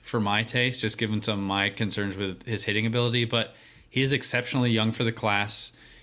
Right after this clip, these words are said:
He was just seventeen and a half on draft day. He reclassified from the twenty twenty-four class. I'm really curious where he would have ranked right now on our twenty twenty-four board if he didn't do that. But he's got gigantic raw power,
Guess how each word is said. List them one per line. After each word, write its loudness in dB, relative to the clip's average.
He -2
was 0
just 0
seventeen 0
and 2
a -4
half 0
on -2
draft 0
day. 2
He -4
reclassified 0
from 0
the 2
twenty 0
twenty-four -2
class. 0
I'm 2
really 2
curious 0
where 0
he 0
would -2
have -6
ranked -2
right -4
now 0
on -4
our -4
twenty -4
twenty-four -4
board -4
if -6
he -4
didn't -4
do -6
that. -4
But -4
he's 2
got 0
gigantic 0
raw 2
power, 0